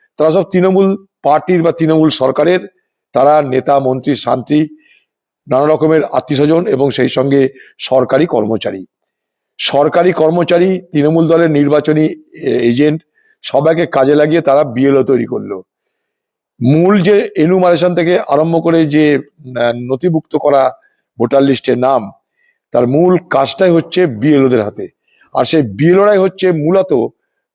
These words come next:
তৃণমূল এবং সরকারের সহযোগিতাকারী একটা বড় অংশ। তারপরেও কেন বুথে বুথে বিএলএদেরকে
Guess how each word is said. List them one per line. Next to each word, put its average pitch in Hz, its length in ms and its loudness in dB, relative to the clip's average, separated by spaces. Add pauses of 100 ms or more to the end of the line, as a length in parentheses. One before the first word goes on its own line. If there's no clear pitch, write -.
(100)
তৃণমূল 180 560 2 (640)
এবং 151 280 0
সরকারের 143 540 0 (1080)
সহযোগিতাকারী 139 960 0 (360)
একটা 147 220 -4
বড় 120 260 0
অংশ। 110 420 -4 (720)
তারপরেও 160 840 0 (400)
কেন 165 240 0
বুথে 151 340 0
বুথে 147 420 0 (540)
বিএলএদেরকে 170 1200 0